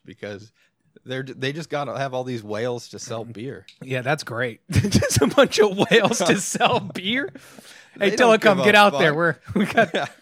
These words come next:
Speaker 2: some of our subsidiaries. <laughs> We're not moving enough Sam Adams this month.
Speaker 1: Yeah, move
Speaker 2: Do a
Speaker 1: over.
Speaker 2: backflip,
Speaker 1: We,
Speaker 2: whale.
Speaker 1: we just bought Golden Road. We're gonna give them a big push.
Speaker 2: <laughs> You whale bitch.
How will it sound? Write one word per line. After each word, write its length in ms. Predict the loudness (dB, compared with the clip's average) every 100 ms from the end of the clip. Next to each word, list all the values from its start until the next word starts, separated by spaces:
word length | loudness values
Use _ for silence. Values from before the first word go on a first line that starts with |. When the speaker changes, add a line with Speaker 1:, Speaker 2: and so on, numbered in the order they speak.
| _ _ _ _
Speaker 2:
some 180 | -8 0
of 60 |
our 100 | 2
subsidiaries. 920 | 2 -2 -2 -2 0 -2 -2 -2 -2 -2 -4 -2
<laughs> 140 | -2
We're 160 | 0 2
not 140 | 2
moving 280 | 2 2 2
enough 200 | 0 -2
Sam 480 | -2 0 0 2 0
Adams 420 | 0 0 -2 -6
this 180 | -10 -10
month. 240 | -8 -8
Speaker 1:
Yeah, 140 | -6 -6
move 180 | -2 2
Speaker 2:
Do 100 | 4
a 40 |
Speaker 1:
over. 80 | 4
Speaker 2:
backflip, 540 | 4 4 0 -4 -4 -4
Speaker 1:
We, 60 |
Speaker 2:
whale. 280 | -4 -4 -4
Speaker 1:
we 140 | -8
just 180 | -8 -6
bought 220 | -4 -4
Golden 340 | -4 -4 -4 -6
Road. 360 | -4 -2 -4 -6
We're 80 |
gonna 180 | -8 -6
give 160 | -6 -6
them 160 | -8
a 60 | -8
big 320 | -10 -14 _
push. 440 | -10 -10 -10 -10 -4
Speaker 2:
<laughs> 0 |
You 120 | -2
whale 420 | -2 -2 -2 -4
bitch. 460 | -6 -8 -8 -10